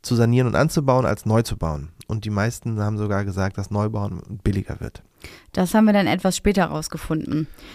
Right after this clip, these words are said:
Speaker 2: Das war ja auch ein Prozess. Das kam ja auch nicht von heute auf morgen. Also
Speaker 1: Nee,
Speaker 2: im
Speaker 1: es
Speaker 2: Mai
Speaker 1: hat ewig
Speaker 2: kamen
Speaker 1: gedauert.
Speaker 2: all diese Sachen dann zusammen. Da hatten wir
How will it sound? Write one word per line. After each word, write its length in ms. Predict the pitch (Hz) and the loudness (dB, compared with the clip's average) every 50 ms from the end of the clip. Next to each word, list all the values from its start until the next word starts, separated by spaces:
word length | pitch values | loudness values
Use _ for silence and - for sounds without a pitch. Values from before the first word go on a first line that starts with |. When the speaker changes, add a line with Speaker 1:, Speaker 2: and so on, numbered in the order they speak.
| - - | -12 -4
Speaker 2:
Das 180 | - 180 190 185 | 0 0 2 6
war 100 | 208 208 | 6 6
ja 160 | 196 165 127 | 6 6 6
auch 120 | - - - | 4 6 4
ein 140 | - 180 156 | 4 4 4
Prozess. 540 | - - 160 - - - - - - - - | -2 -4 -6 -6 -4 -4 -4 -4 -4 -6 -6
Das 160 | 180 175 - | -6 -4 -2
kam 180 | - 196 190 196 | 2 2 4 4
ja 140 | 185 160 190 | 4 2 2
auch 100 | - - | 4 4
nicht 160 | 269 - - | 2 2 2
von 160 | - 160 160 | -2 0 0
heute 220 | 156 156 156 - | 0 0 -2 -4
auf 160 | - - - - | -6 -6 -4 -4
morgen. 320 | 165 160 - - 160 - | -2 -2 -2 -2 -2 0
Also 180 | - 170 175 - | 0 2 4 4
Speaker 1:
Nee, 60 | - | 4
Speaker 2:
im 80 | 180 | 4
Speaker 1:
es 40 | 180 | 6
Speaker 2:
Mai 200 | 180 180 185 202 | 6 6 6 6
Speaker 1:
hat 20 | 214 | 4
ewig 60 | 208 214 | 4 4
Speaker 2:
kamen 220 | 214 208 208 208 - | 6 6 6 4 0
Speaker 1:
gedauert. 220 | - - 180 175 | -2 -2 2 4
Speaker 2:
all 140 | 196 208 220 | 4 4 4
diese 200 | 226 214 196 196 | 2 2 0 0
Sachen 280 | 185 196 202 196 202 190 | 0 0 0 2 2 0
dann 200 | 190 180 185 185 | 2 0 0 0
zusammen. 560 | - 196 185 170 175 170 185 220 262 294 294 | 0 -2 0 2 2 4 4 6 6 6 6
Da 160 | 220 190 185 | 4 4 2
hatten 220 | 190 190 - 190 190 | 2 2 2 2 2
wir 220 | 185 185 185 180 | 4 4 2 0